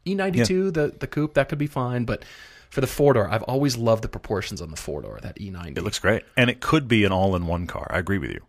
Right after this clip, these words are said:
Speaker 1: It could be.
Speaker 2: I
Speaker 1: I
Speaker 2: agree with
Speaker 1: mean,
Speaker 2: you, yeah.
Speaker 1: I'm just saying, maybe you go
Speaker 2: This is a stretch.
Speaker 1: E ninety-two.
Speaker 2: This is a stretch.
Speaker 1: But the thing is, you wouldn't have to pay nearly the amount of money that you're expecting for that E ninety-two.
Speaker 2: Agreed.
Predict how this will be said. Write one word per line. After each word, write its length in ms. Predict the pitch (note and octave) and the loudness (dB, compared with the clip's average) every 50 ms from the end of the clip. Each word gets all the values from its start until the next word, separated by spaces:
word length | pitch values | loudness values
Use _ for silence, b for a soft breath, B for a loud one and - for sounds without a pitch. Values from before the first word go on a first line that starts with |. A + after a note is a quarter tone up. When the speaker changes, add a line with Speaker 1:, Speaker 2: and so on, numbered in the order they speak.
| _ _ - | _ _ 0
Speaker 1:
It 260 | - - - - _ | 0 0 0 -2 _
could 380 | - - - - A#3+ B3 F3+ D3 | -6 -4 -2 -2 -2 -2 -2 -2
be. 380 | G3 G#3+ G#3 C#3 F#2+ C2+ - | -2 0 0 0 0 -2 -2
Speaker 2:
I 60 | - - | -2 0
Speaker 1:
I 20 | |
Speaker 2:
agree 140 | C3+ D3 - | 2 2 4
with 80 | - - | 2 2
Speaker 1:
mean, 100 | - - | 0 -2
Speaker 2:
you, 20 | - | -2
yeah. 80 | - - | -2 -2
Speaker 1:
I'm 80 | C3 | -2
just 260 | - D3+ - - - _ _ - - | -2 -2 -2 -2 -4 _ _ -6 -2
saying, 320 | - E3 C3+ G#2+ E2+ - | 0 0 0 0 -2 -2
maybe 180 | A2+ C3 D3+ E3+ | -2 0 0 0
you 40 | E3+ | 2
go 120 | D3+ D#3+ | 2 2
Speaker 2:
This 120 | D#3 - D3 | 2 4 2
is 120 | C#3+ C#3 | 2 2
a 40 | C3+ | 2
stretch. 320 | C#3 B2+ - D#3+ - - - | 2 4 4 2 2 2 2
Speaker 1:
E 40 | |
ninety-two. 200 | A3+ D3 A#2 G#2+ G#2+ | 2 4 4 4 4
Speaker 2:
This 160 | A#2+ C#3+ C3 | 4 2 2
is 60 | B2+ | 0
a 60 | C3+ | -4
stretch. 420 | - - - C#3+ - - - - - - | -4 0 2 0 0 0 -2 -4 0 0
Speaker 1:
But 120 | D3 C#3 | 0 2
the 80 | - C3+ | 0 -2
thing 260 | - - - F3+ F#3 F3 | -2 -2 -2 0 0 2
is, 200 | G3+ A3 F#3+ C#3 | 0 0 0 0
you 60 | C#3 C#3+ | -2 -2
wouldn't 320 | C3 D3+ F3+ F3+ F3+ - | 2 2 2 4 2 -2
have 180 | - D3 - - | -4 -6 -6 -4
to 80 | C#3 | -6
pay 420 | - - - - F#3+ F#3+ D#3+ C3 B2 | -4 -4 -4 -2 -2 0 0 0 0
nearly 380 | B2 A#2+ B2+ C#3 C#3+ D#3 D#3 | 2 2 2 2 2 2 2
the 80 | C3+ B2 | 2 0
amount 220 | A2 A2 A2 A2+ | 0 0 0 0
of 60 | A#2 A2+ | 0 -2
money 240 | A#2+ D#3+ D#3+ C#3 A#2 | 0 0 0 0 0
that 120 | A2+ - | -2 -2
you're 120 | - A2+ | -4 -4
expecting 580 | G#2+ - - - - G3 G#3 - - F#2+ F#2+ F#2 | -4 -4 -4 -2 -2 -4 -4 -4 -6 -6 -6 -6
for 140 | - - B2 | -6 -4 -4
that 180 | A#2 A2 - | -4 -4 -2
E 100 | B2+ C3 | -2 0
ninety-two. 600 | A#2+ A#2+ A2+ A2+ A2 A2+ - - - F#3+ C#3 - - - | 0 0 0 0 -2 -4 -4 -4 -2 -2 -4 -4 -4 -8
Speaker 2:
Agreed. 400 | - F2 - A#2 D3 D#3 - | -6 -2 0 0 0 0 -2